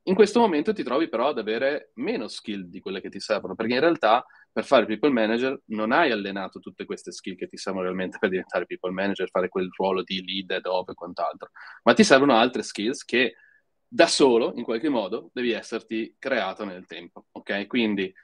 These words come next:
questo è un po' anche uno dei tip che vorrei dare, nel senso, createvi sempre una do-, un doppio learning nel tempo, quindi fate il vostro lavoro come P M, chiaramente,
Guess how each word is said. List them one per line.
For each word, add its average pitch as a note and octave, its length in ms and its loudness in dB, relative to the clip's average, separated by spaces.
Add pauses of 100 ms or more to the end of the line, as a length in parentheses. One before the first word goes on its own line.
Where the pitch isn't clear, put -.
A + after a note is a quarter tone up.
(260)
questo C3+ 420 4
è A2 340 2
un G#2+ 160 -8
po' G#2 140 -4
anche G2+ 520 -4
uno G2 200 -6
dei F#2 160 -6
tip - 340 -12
che - 120 -16
vorrei F#2 280 -6
dare, F2+ 260 -2
nel F2+ 120 -10
senso, F2+ 340 -10
createvi G#2 640 2
sempre G2 760 -6
una F#2 360 -4 (240)
do-, - 160 -4
un A2+ 100 -2
doppio A2 320 4
learning G2 480 0
nel G2+ 220 -6
tempo, F#2 280 -8
quindi F2+ 220 -8
fate F#2+ 300 0
il E2+ 40 -6
vostro F2 280 -8
lavoro F2+ 240 -4
come E2 200 -16
P - 160 2
M, G#2+ 140 -2
chiaramente, F#2+ 640 -2